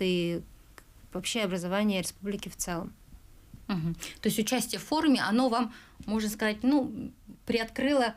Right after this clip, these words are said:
Speaker 2: возможности новые, да, для того, чтобы вы могли открыть для себя новые пути,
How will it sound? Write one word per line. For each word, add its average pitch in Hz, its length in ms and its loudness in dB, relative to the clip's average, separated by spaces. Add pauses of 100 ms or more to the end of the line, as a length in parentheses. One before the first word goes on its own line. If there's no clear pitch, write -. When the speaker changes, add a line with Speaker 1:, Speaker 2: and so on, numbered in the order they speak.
(200)
Speaker 2:
возможности 220 800 4
новые, 170 440 0
да, 240 220 2
для 208 160 -2
того, 196 220 -2
чтобы 185 320 -6
вы 208 120 0
могли 190 380 2
открыть 196 540 -2
для 180 80 0
себя 170 280 -2
новые 214 340 2
пути, 196 600 -2